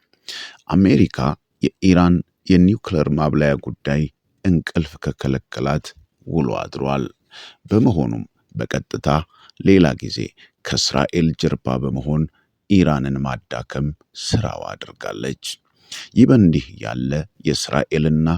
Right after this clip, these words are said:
የኢራን ግጭት በቅርብ እንደምናስታውሰው የሕፃን ጠብ ይመስል ከነካሽኝ እኔም አልለቅሽም ሆኖ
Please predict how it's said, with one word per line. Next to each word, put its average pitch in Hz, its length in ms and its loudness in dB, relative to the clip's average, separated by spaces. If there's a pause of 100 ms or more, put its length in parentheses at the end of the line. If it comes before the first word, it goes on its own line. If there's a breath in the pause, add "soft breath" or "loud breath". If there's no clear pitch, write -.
(160)
የኢራን 85 540 2
ግጭት - 400 -8 (320 loud breath)
በቅርብ - 460 -2 (100)
እንደምናስታውሰው 69 1300 -2 (380 soft breath)
የሕፃን 76 640 -2 (140)
ጠብ - 240 -6 (420)
ይመስል 73 560 -2 (480 loud breath)
ከነካሽኝ - 880 -2 (520)
እኔም 76 280 2
አልለቅሽም 57 720 -8
ሆኖ 62 220 -6